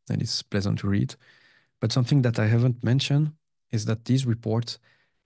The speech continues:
they, they have been, like, the,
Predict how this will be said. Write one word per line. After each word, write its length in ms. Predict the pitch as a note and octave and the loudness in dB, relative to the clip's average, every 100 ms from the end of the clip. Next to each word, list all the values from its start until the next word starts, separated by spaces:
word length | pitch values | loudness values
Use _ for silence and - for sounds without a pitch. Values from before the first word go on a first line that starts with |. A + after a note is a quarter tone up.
| _ | _
they, 560 | B2 A2+ A2 A2+ A2+ A#2 - _ _ _ _ _ _ _ | 0 2 2 0 -2 -4 -10 _ _ _ _ _ _ _
they 80 | - | 2
have 340 | B2 B2 A#2 B2+ | 4 4 -2 -2
been, 420 | A#2+ A#2 A2+ G#2+ | -2 0 -2 -4
like, 200 | G#2+ - - | -6 -10 -8
the, 320 | G#2+ G#2+ | -6 -4